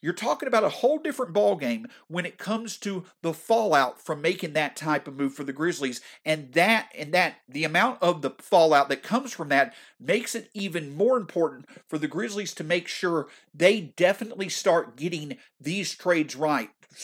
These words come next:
when it comes to trading a caliber of player like a Brooks or Anderson. Coming up, I'm gonna discuss how when it comes to Dillon Brooks, Kyle Anderson, and other pieces the Grizzlies may m-,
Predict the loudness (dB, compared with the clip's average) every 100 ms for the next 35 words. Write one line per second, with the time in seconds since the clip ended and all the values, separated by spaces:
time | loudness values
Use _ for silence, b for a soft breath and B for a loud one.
0 | -8 -6 -6 -4 -6 -6 -4 -4 -4 B
1 | B -2 2 2 2 -2 0 2 2 4
2 | 2 2 0 0 -2 -4 -2 -2 -2 -4
3 | -4 -6 -4 -4 -6 -12 -14 -4 -2 2
4 | 0 -2 B B -6 -4 -6 -6 -2 2
5 | 2 2 -8 B 0 2 2 -2 -4 -4
6 | -4 -8 -4 2 2 0 0 0 0 -8
7 | -8 -4 -2 -2 -2 -4 -4 -6 -8 -12
8 | -12 _ 6 8 6 2 -4 -6 -6 -10
9 | -6 -6 -4 -6 -6 -2 -2 -2 -10